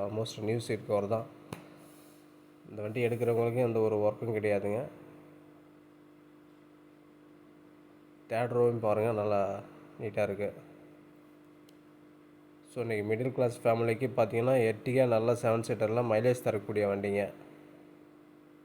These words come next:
நம்மக்கிட்ட Ertiga பார்த்தீங்கன்னா, மாசத்துக்கு நாலஞ்சு வண்டி வித்துருவோம். So, இப்ப இந்த வண்டி பார்த்தீங்கன்னா, உங்களுக்கு சிங்கிள் ஓனர் கண்டிஷன்ல,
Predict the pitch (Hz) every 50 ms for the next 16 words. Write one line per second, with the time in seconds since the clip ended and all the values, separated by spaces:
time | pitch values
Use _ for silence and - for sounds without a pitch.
0 | - - - - - - - - - - - - - - - - - - - 110
1 | 104 107 110 110 107 123 117 110 107 107 - 117 120 113 110 110 104 101 110 104
2 | 104 113 123 123 113 107 98 95 92 92 92 98 110 107 101 101 107 110 - -
3 | - 117 113 110 101 101 101 101 98 104 101 101 107 107 101 98 - 104 104 101
4 | 98 101 117 131 - - - - - - - - - - - - - - - -
5 | - - - - - - - - - - 110 101 - 110 107 107 117 113 113 110
6 | 120 110 123 117 107 101 110 107 107 113 127 131 123 110 107 101 98 101 98 92
7 | 92 90 85 80 - - - - - - - - - - - 120 113 110 113 110
8 | 110 113 117 120 110 104 110 107 107 107 107 - 113 107 110 117 120 120 -